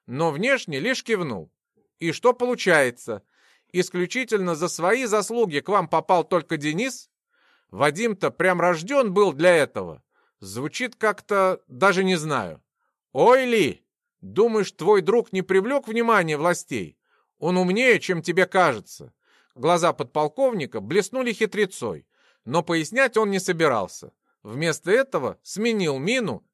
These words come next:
и заявил непреклонным тоном: «Так, все, заговорился я с тобой. Марш в арсенал, а не то завтра за тебя возьмусь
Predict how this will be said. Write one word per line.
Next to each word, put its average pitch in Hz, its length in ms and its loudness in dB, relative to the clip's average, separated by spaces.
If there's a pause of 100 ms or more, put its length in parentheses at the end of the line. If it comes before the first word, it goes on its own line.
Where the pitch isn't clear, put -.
(120)
и 190 100 -2
заявил 196 420 2
непреклонным 190 800 0
тоном: 95 460 -4 (300)
«Так, 151 400 2
все, 214 440 4 (220)
заговорился 180 720 0
я 160 140 2
с - 80 -10
тобой. 127 420 -2 (440)
Марш 190 400 2
в 185 80 0
арсенал, 180 600 -2 (220)
а 180 140 -2
не 190 100 0
то 185 180 -2
завтра 175 440 0
за 147 120 -6
тебя 180 320 0
возьмусь 160 560 -2